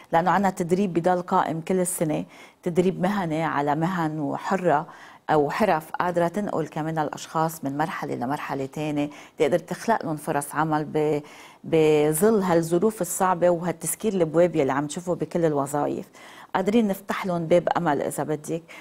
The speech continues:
يتعلموا مهنة ويقدروا يمشوا فيها بالسوق على، على عاتقهم، أو حتى بنأمن لهم شغل بشركات تانية.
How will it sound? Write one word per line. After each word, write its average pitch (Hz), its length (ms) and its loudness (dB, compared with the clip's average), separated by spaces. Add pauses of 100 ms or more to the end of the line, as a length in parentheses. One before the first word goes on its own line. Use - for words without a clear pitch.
(160)
يتعلموا 185 460 0
مهنة 170 360 -4
ويقدروا 156 340 -4
يمشوا 185 240 -10
فيها 165 240 -4
بالسوق 165 500 -4 (100)
على، 151 600 0 (440)
على 165 220 2
عاتقهم، 160 800 2 (360)
أو 165 80 0
حتى 208 300 -2
بنأمن 175 520 -2
لهم 175 140 0
شغل 175 340 -2 (100)
بشركات 151 720 -2
تانية. 131 400 -6